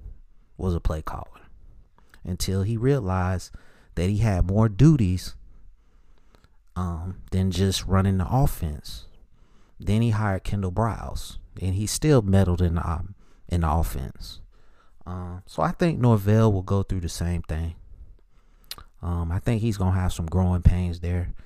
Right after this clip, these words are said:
but he's gonna have to realize that overseeing the whole operation is gonna be better than just focusing in on the offense.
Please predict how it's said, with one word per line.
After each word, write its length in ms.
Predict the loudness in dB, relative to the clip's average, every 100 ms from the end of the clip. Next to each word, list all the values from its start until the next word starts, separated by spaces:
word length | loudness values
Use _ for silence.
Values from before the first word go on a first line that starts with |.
| -20 -20 -8
but 100 | -2
he's 120 | -2
gonna 160 | 0 0
have 180 | 0 -2
to 80 | 0
realize 640 | 2 4 2 0 0 -2
that 240 | -4 -6 -10 -16 -16 -18 -18 -20 -20 -20 -20 -20 2
overseeing 640 | 4 6 4 2 0 2
the 80 | 4
whole 280 | 4 4 4
operation 840 | 8 10 10 6 4 0 -6 -10 -12 -18 -18 -18 -20 _ -8
is 100 | -2
gonna 200 | 2 2
be 120 | 0
better 300 | 2 2 2
than 180 | -2 -4
just 200 | -4 -2
focusing 480 | 0 0 -2 -6 -4
in 160 | -2
on 120 | -2 -2
the 80 |
offense. 680 | 0 0 -2 -10 -10 -10